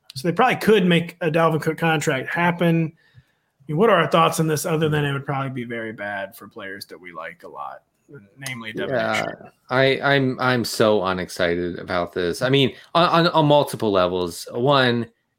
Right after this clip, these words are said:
Speaker 2: you know, Dalvin Cook has fallen off tremendously in every measure, uh, over the past two seasons, especially last year. Uh,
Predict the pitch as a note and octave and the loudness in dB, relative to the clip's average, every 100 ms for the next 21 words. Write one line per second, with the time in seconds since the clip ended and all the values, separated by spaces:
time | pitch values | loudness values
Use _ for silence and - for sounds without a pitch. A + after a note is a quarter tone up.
0 | _ _ _ C3 F#2+ F#2 G2+ F2+ E2+ F#2+ | _ _ _ 0 2 4 4 2 -4 -6
1 | F2 - F2+ B2+ A2+ G#2 G2 F#2 - A#2+ | -6 -6 -4 2 2 4 2 0 0 2
2 | C#3 A#2+ - A#2 G#2+ G2+ G2+ G2+ F#2+ F#2 | 2 2 0 0 2 2 0 -4 -6 -4
3 | - D#3 D3 A2 G2 F#2+ F#2 - _ _ | 0 2 2 2 2 2 0 -4 _ _
4 | _ - G2+ G2+ G2 F2+ G#2+ F#2 - G#2 | _ -10 -4 -2 -2 -2 0 -2 -2 -6
5 | - G2 F#2+ F2+ - F#2 G2 G2 C3 A#2+ | -2 -4 -4 -6 -4 -4 -2 2 2 0
6 | - A#2+ A2 G#2+ - _ _ _ _ _ | -2 0 2 0 -4 _ _ _ _ _
7 | - G#2+ G#2 G2+ | -6 -2 0 0